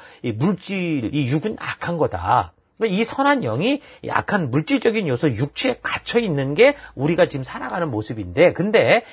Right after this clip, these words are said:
이게 이제 죽음을 통해서 이게 해방되는 거다. 그러니까 죽음은 두려워할 게 아니고 피할 것도 아니고, 에, 우리가 이제 환영할 만한 이유일 수도 있다. 그래서 우리 비로소 자유롭게 되는 거다. 이런 식으로,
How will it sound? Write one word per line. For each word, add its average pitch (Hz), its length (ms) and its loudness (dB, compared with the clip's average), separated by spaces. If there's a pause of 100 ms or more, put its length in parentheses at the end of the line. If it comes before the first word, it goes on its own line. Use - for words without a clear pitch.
(160)
이게 165 220 2
이제 214 180 -2
죽음을 302 540 2
통해서 214 460 2 (100)
이게 117 220 -4
해방되는 254 600 -6
거다. 92 300 -10 (400)
그러니까 - 240 0
죽음은 196 380 -2 (200)
두려워할 139 400 2
게 87 120 -4
아니고 113 480 -4
피할 - 260 -2
것도 - 260 -4
아니고, 131 480 4 (380)
에, 101 140 -12 (100)
우리가 156 240 0
이제 139 380 0
환영할 262 640 2
만한 131 320 -4
이유일 175 360 0
수도 - 220 -10
있다. - 220 2 (640)
그래서 220 200 0
우리 240 140 2
비로소 185 480 2
자유롭게 - 500 -4
되는 90 240 -12
거다. 90 220 -10 (280)
이런 247 420 4
식으로, 254 580 -2